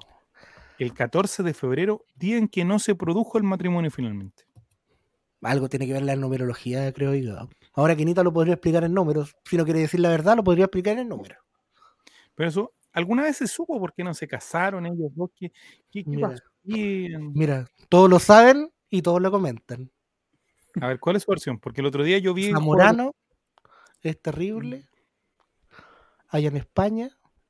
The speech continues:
Speaker 2: <laughs> Tenía un amante. Gozaba. No lo puede creer. No, eh,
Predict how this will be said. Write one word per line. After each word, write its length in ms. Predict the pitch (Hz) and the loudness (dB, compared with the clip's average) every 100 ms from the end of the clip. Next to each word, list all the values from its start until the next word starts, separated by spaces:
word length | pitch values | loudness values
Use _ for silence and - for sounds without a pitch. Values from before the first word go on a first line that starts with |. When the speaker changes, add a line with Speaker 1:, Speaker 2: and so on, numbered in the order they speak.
| _ _ _ _ _ _ | _ _ _ _ _ _
Speaker 2:
<laughs> 1800 | - - - - - - 269 - _ _ - - _ _ _ - - _ - | -20 -20 -2 0 2 0 0 -2 _ _ -20 -20 _ _ _ -20 -20 _ -12
Tenía 220 | 131 135 | -4 -2
un 60 | 127 | 0
amante. 500 | 151 185 120 117 110 _ _ _ - - _ _ _ _ _ _ _ _ _ _ _ _ - | 0 -2 -6 -12 -16 _ _ _ -20 -20 _ _ _ _ _ _ _ _ _ _ _ _ -10
Gozaba. 640 | 123 - 196 254 120 - - - _ _ _ _ _ _ _ _ _ _ | -6 -2 0 0 -2 -10 -20 -20 _ _ _ _ _ _ _ _ _ _
No 160 | - 131 | -4 -2
lo 80 | 123 | 0
puede 240 | 117 110 | -2 -4
creer. 340 | - 139 - - _ _ _ _ _ _ - _ _ _ _ | -8 -12 -14 -20 _ _ _ _ _ _ -20 _ _ _ _
No, 280 | 139 160 202 | -6 -2 -2
eh, 760 | 170 175 170 170 165 165 165 | -2 -2 -2 -2 -2 -2 -2